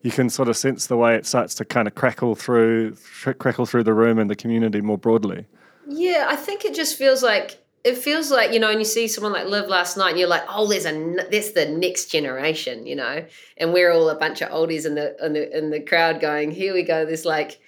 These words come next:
Speaker 2: I think, uh, uh, you know, you know, it, it definitely is that sort of, it's, it's competitive, but for, more than anything, it's supportive and it's just inspiring, you know? It's like, um,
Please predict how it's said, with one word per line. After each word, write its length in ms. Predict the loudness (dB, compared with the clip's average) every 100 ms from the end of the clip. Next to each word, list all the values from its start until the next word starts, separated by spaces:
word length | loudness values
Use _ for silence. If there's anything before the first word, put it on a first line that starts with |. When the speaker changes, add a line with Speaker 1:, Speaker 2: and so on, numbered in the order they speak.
| _ _ _ -10
Speaker 2:
I 40 | -6
think, 240 | -4 -2
uh, 20 |
uh, 300 | 0 2 0 0
you 140 | 4
know, 100 | 4
you 180 | 4 4
know, 100 | 4
it, 280 | 4 0 2
it 280 | 4 4 2
definitely 360 | 0 2 4
is 200 | 4 4
that 160 | 2 0
sort 180 | 0 -2
of, 200 | -4 -6
it's, 240 | -4 -4 -4 0
it's 200 | 2 0
competitive, 560 | -4 -4 -4 0 0
but 240 | 2 0 -2
for, 120 | -2
more 260 | 0 2
than 140 | 2 2
anything, 320 | 2 2 0
it's 160 | -2 -2
supportive 680 | -4 -2 -2 0 0 -2
and 140 | -4 -6
it's 160 | -4
just 180 | -6 -4
inspiring, 800 | -6 -6 -4 0 2 2 0 -6
you 80 | -6
know? 120 | -6
It's 180 | -6 -4
like, 320 | -2 -4 -10 _ -20 _ _ _ 0
um, 500 | 2 0 -4 -10